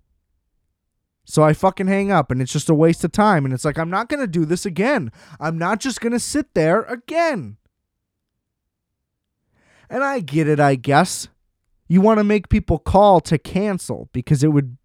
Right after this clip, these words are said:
you know, fuck them for canceling your business. Sure. You got me, I guess. But just, like,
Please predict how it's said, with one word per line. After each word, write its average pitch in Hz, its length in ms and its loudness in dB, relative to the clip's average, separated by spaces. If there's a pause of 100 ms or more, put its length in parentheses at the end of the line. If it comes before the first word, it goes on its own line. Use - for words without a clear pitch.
(240)
you 202 160 0
know, 156 260 2 (320)
fuck - 540 -4
them 185 320 0
for 135 180 -6
canceling 170 580 -2
your 175 120 -2
business. 147 440 -4 (440)
Sure. 156 520 2 (1160)
You 165 180 2
got 156 380 2
me, 104 280 -8 (140)
I 131 140 0
guess. 120 420 -2
But 151 260 0
just, 175 360 -4
like, 120 340 -4